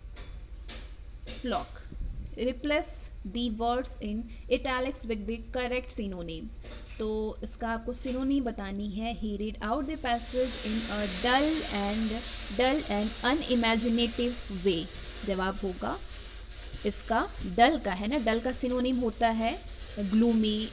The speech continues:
इनर्ट बोल सकते हैं। इसका जवाब होगा, अ, प्रोसियली, प्रोसियली होगा। नेक्स्ट क्वेश्चन, she was the dash of all eyes at the party। Cynosure,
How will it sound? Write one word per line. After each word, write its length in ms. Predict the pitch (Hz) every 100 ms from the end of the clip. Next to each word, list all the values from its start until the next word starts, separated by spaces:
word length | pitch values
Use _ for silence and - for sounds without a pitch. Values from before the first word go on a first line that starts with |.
| - - - -
इनर्ट 280 | 240 240 220
बोल 220 | 214 208
सकते 320 | 214 202 208
हैं। 220 | 202 233 381 -
इसका 240 | 214 - 262
जवाब 300 | 226 214 208
होगा, 300 | 214 196 247 226 - - - - -
अ, 300 | 190 190 190 202 - - - - - - - - - - - - - - -
प्रोसियली, 580 | 277 269 - 240 170 151 202 - - - -
प्रोसियली 520 | 240 233 - 196 175
होगा। 280 | 170 - 214 220 - - - - - - 220
नेक्स्ट 260 | 226 240
क्वेश्चन, 340 | - 269 - 311 - - - _ - - - - - - - - -
she 220 | 330 320
was 180 | 294 277
the 220 | 269 277
dash 300 | 240 240 294 -
of 200 | 247 254 - -
all 280 | 247 269 320 247 233
eyes 200 | 247 269 -
at 260 | 226 226 262
the 140 | 269
party। 440 | 277 269 196 160 139 - - - - - - - - - - - - - - -
Cynosure, 600 | 285 269 277 277 180 185